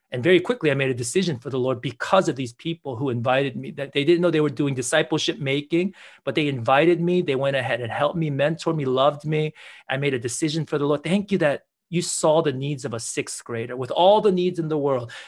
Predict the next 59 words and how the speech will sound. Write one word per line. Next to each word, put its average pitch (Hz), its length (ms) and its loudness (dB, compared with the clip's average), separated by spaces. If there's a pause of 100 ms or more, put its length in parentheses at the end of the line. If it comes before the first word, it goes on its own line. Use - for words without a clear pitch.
Thank 196 300 2
you 180 80 2
that 156 180 -2
you 147 80 -6
brought 151 380 4
a 147 100 0
wife 120 520 0
who 135 200 -4
is 127 100 -2
just 123 240 -10
altogether 131 540 0
beautiful 139 680 -4
and 127 100 -8
altogether 131 800 -4 (320)
just - 180 -6
wonderful. 135 640 2
Thank 185 220 0
you 175 80 -4
for 147 80 -4
these. 143 140 -4
Ch-, - 140 -2 (200)
and 151 100 2
all 220 100 8
of 226 60 4
a 190 60 2
sudden, 233 420 4
when 165 140 4
I 170 60 6
start 170 240 2
to 165 60 0
think, 196 220 -2
I 165 80 2
start 165 320 2
to 147 100 -2
weep. 143 440 0
I 135 80 2
start 156 400 2
to, 151 240 -2
start 151 320 0
to 151 120 0
under, 165 200 2
the 147 240 -2
Lord 185 280 4
and 175 120 2
I 170 80 4
start 165 260 0
to 170 80 -4
come 165 220 0
into 160 200 -2
a, - 340 -2
a, 135 240 -4
an 139 120 0
alignment. 160 560 2
I 143 40 2
said, 139 240 -2 (180)
"Now 156 240 4
I 131 80 0
can 120 160 -12
pray." - 240 -12